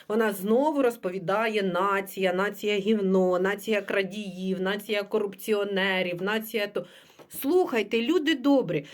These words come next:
і коли їй говорять: "Ти для чого сидиш там і обсираєш тут усіх нас?" а ма-, а,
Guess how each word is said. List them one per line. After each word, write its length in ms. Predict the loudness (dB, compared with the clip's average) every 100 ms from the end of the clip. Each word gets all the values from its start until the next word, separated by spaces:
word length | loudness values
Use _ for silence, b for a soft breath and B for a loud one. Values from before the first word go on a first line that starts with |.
| B
і 60 | -2
коли 200 | 0 2
їй 100 | 2
говорять: 560 | 2 2 4 4 2
"Ти 120 | 0 0
для 180 | 0
чого 340 | 0 0 0 0
сидиш 400 | -2 -4 -4 -4
там 320 | -2 -2 -2
і 60 | -2
обсираєш 680 | -4 0 0 2 0 -2 -6
тут 280 | -12 -12 -6
усіх 460 | -6 -4 -6 -2
нас?" 320 | 0 0 0 -2
а 80 | 0
ма-, 300 | 2 0 -2 -6
а, 340 | -2 0 0